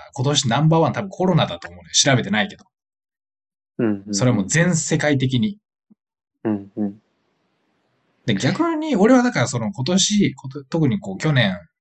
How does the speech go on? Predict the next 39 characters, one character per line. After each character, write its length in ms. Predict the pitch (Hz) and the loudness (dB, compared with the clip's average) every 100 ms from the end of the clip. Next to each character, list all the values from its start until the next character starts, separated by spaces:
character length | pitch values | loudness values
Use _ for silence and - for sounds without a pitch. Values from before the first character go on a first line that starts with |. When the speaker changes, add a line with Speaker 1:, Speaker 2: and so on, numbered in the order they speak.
| - | -4
Speaker 1:
ま 120 | 117 | -2
あ、 20 | |
ほ 120 | 135 175 | 2 2
ぼ 120 | 131 | 2
コ 140 | 147 | 0
ロ 100 | 135 | 0
ナ 140 | 147 131 | 0 -4
期 140 | - | -8
と 200 | 95 85 - | -10 -10 -10
重 280 | 101 - 123 | -8 -2 -2
な 120 | 117 | 0
る 100 | 117 | -2
わ 100 | 117 | -4
け 80 | - | -6
で 80 | |
す 80 | - | -12
け 100 | - | -16
ど、 120 | 82 | -20
こ 120 | 80 87 | -18 -14
の 280 | 87 85 _ _ _ _ _ _ - | -14 -14 _ _ _ _ _ _ -4
メ 160 | 95 | -2
ー 40 | 95 | 0
ル 60 | |
マ 140 | 92 90 | -2 -4
ガ 100 | 87 | -6
ジ 180 | 90 | -8
ン 100 | 87 | -10
事 160 | 87 90 | -10 -10
業 200 | 85 80 | -12 -14
は。 220 | 55 50 _ _ _ _ - _ _ - | -16 -18 _ _ _ _ -20 _ _ -8
Speaker 2:
う 40 | 113 | -8
ん 40 | |
う 120 | 107 | -8
ん。 300 | 104 104 101 _ _ _ _ _ _ _ _ _ _ _ _ _ _ _ | -12 -18 -20 _ _ _ _ _ _ _ _ _ _ _ _ _ _ _
Speaker 1:
そ 200 | - 92 | -10 -6
の 100 | 92 | -6
な 120 | 90 | -6
ん 60 | 92 | -12
か、 240 | 73 - | -16 -18